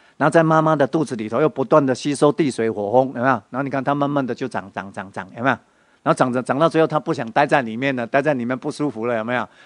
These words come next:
就踢妈妈的肚子，然后它要出来了，对不对？那你看它就出来了。啊，出来了呢，它，它如果没有办法呼吸，它就没有办法活啊，有没有？啊，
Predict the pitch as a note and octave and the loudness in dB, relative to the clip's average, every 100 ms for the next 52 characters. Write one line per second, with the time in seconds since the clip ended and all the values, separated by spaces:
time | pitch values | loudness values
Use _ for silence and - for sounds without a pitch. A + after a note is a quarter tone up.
0 | - D#3 - C#3+ C#3+ C#3+ C#3+ B2 D3 C3 | -12 -10 -8 -6 -4 -4 -4 -6 -6 -6
1 | - - C3+ B2 D3 C#3 - C#3 B2 A2 | -8 -8 -10 -6 -2 -2 -2 -2 -2 -4
2 | A2 C3+ B2+ - _ _ - C#3 C#3 C3+ | -2 0 0 -2 _ _ -6 -2 0 2
3 | D#3 D3+ D3 C3+ A2+ A2+ _ _ _ _ | 2 0 -4 -4 -6 -8 _ _ _ _
4 | _ _ _ _ _ _ _ _ _ _ | _ _ _ _ _ _ _ _ _ _
5 | F3 F3+ G#3+ E3+ D#3+ E3+ F3 G3+ G3+ - | -4 0 2 4 4 0 2 2 2 2
6 | G3+ G3 D#3+ C3 C3 - D#3+ F#3 F3 D#3 | 2 4 4 4 0 -8 -2 0 2 2
7 | B2 C#3+ D3+ D#3 C#3+ D3+ D3+ C#3 C3 C3+ | 2 2 2 0 2 2 2 0 -2 0
8 | C#3 A#2 G2 F#2+ G2 G2 - A#2+ G#2 | 0 0 -2 -4 -4 -6 -4 -2 -2